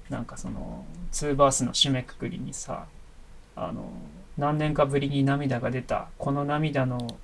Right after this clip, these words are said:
二つ目の意味は俺だけ知ってりゃそれでいいや」っつって終わるんだけど、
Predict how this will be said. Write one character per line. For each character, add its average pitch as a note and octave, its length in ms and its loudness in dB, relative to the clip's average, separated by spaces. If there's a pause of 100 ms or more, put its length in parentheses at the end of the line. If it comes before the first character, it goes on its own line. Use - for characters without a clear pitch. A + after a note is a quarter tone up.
(220)
二 C#3 220 0
つ - 140 0
目 E3 120 8
の C3+ 120 6
意 C3+ 80 6
味 C#3+ 160 4
は - 120 2
俺 B2+ 200 4
だ C3+ 100 4
け C#3 140 2
知 - 140 6
っ C3+ 40 -2
て - 220 -4
り D3+ 80 4
ゃ C#3+ 80 4
そ - 120 0
れ C3 120 4
で C3+ 100 4
い C#3+ 200 6
い - 20 4
や」 C3+ 260 2
っ - 0 - (100)
つ - 120 -2
っ - 20 -12
て - 80 -6
終 B2 140 -2
わ B2+ 80 2
る B2+ 100 2
ん A#2 60 2
だ B2+ 80 0
け A#2+ 100 4
ど、 G#2 240 -4